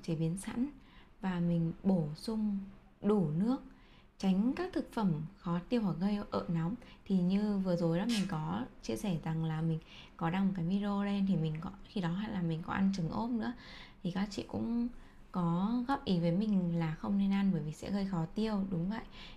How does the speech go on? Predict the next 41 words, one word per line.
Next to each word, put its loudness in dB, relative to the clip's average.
những -4
cái 0
sản -2
phẩm 0
mà, -2
ờ, 0
gây 0
khó 0
tiêu -2
và 0
gây 0
ợ -2
nóng 0
thì -2
không -2
được 2
khuyến 0
khích. -6
Ví 2
dụ -2
như 6
đồ 4
ăn 2
chiên 2
rán 2
này, 0
đồ 2
ăn, 4
ừm, 2
có 0
nhiều 4
dầu 4
mỡ. 2
Đó, -2
thì 2
nó 0
sẽ -8
gây -2
cho -4
cái 0
khả-, -2